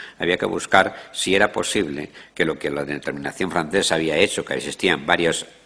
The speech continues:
varias líneas de pozos, eh, varias líneas de aflac o de canat que convergían hacia el oasis, eran de la Edad del Hierro o no.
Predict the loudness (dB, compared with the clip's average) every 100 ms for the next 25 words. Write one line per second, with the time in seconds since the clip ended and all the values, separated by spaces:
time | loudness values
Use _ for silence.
0 | -4 -2 0 0 0 -2 0 -4 -4 -14
1 | -20 -20 -10 -2 0 2 2 2 2 -2
2 | -4 -8 -6 -6 -6 -4 0 0 0 -2
3 | 0 0 0 -2 -2 -2 -2 0 2 2
4 | 2 -6 -6 -6 -4 -6 0 0 2 0
5 | -2 -16 -12 -12 -10 -6 -4 -2 0 0
6 | 0 0 4 4 4 -4 -8 -16 -18 -18
7 | -20 -20 -20 _ _ -20 -20 -2 4 4
8 | 4 4 6 6 6 4 4 0 0 -2
9 | -2 -8